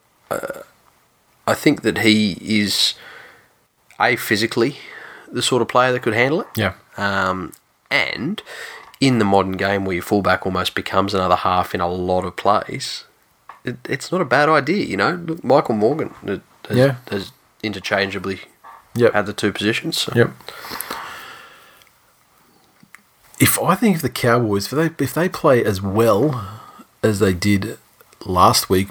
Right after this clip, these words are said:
Speaker 2: but just execute that little
Speaker 1: Yeah.
Speaker 2: bit better, they could very easily win this game.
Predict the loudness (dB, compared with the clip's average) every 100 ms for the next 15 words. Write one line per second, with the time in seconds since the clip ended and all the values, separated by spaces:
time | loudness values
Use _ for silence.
0 | 0 2 2 0 -2 -2 0 -2 -4 -6
1 | -2 -4 -4 -10 -20 -20 _ _ _ _
2 | -20 -12 -2 2 4 4 2 0 0 0
3 | 2 -2 -6 _ _ _ _ _ _ _
4 | _ -8 -4 0 4 4 4 2 -2 -2
5 | 0 0 -2 -2 -2 -2